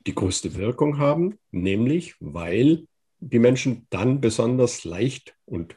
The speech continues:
vielleicht auch besonders nachhaltig zu überzeugen sind, wenn sie denken, dass ein Beweis vorgelegt wurde.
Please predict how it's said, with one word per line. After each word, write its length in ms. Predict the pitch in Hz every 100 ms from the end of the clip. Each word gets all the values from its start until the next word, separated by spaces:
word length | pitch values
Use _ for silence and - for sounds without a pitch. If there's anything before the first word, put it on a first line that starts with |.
| _ _
vielleicht 280 | - -
auch 100 | -
besonders 640 | 170 - 98 101 92 95 - - - - - - - -
nachhaltig 640 | 107 151 143 135 131 120
zu 120 | -
überzeugen 640 | 123 107 104 113 101 98 101
sind, 460 | - 104 101 98 -
wenn 240 | 101 104 107
sie 200 | - 92
denken, 500 | 92 95 92 92 85
dass 200 | 90 -
ein 180 | - 85
Beweis 640 | 92 - 80 - - -
vorgelegt 800 | - - 98 95 95 82 - -
wurde. 300 | 92 95 90